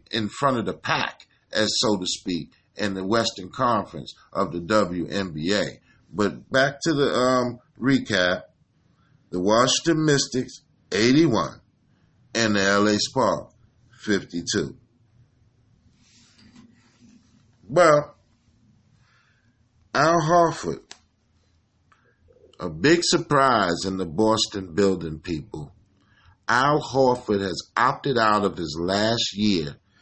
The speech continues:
with the Boston Celtics, and now he's become a free agent. Al Horford has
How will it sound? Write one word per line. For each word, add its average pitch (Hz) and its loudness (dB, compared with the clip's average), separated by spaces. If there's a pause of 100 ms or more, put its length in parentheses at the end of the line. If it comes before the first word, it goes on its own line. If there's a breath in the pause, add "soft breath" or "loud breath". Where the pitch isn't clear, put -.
(160 soft breath)
with 95 -2
the 82 -2
Boston 95 -2
Celtics, 85 -4 (360)
and 85 -8
now 101 0
he's 92 -8
become 85 -6
a 73 -10
free 101 -2
agent. 85 -4 (1400)
Al 123 4
Horford 160 2 (440)
has 101 -4